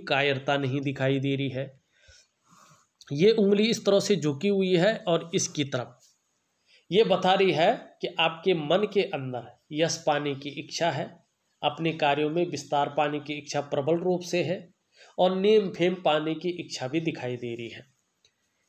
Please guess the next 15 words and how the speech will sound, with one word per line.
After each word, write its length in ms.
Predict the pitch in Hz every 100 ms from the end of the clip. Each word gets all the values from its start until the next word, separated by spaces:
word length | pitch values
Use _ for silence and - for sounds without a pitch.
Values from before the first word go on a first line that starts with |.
| _
इसके 280 | 196 - 254
बीच 300 | 185 202 190
में 240 | 190 214 156
गैप 340 | 160 185 196
है, 200 | 160 202 233 - _ _ _ _ _
देखिएगा 420 | 151 196 196 185 214
ये 200 | 185 170
नेगेटिव 560 | 143 139 143 139 175
है। 180 | 156 170 - _
जब 140 | 156 151
शनि 300 | - 160 165
साढ़े 260 | 156 139
साती 420 | 143 139 135 147 147
में 200 | 147 139
हो, 360 | 135 131 127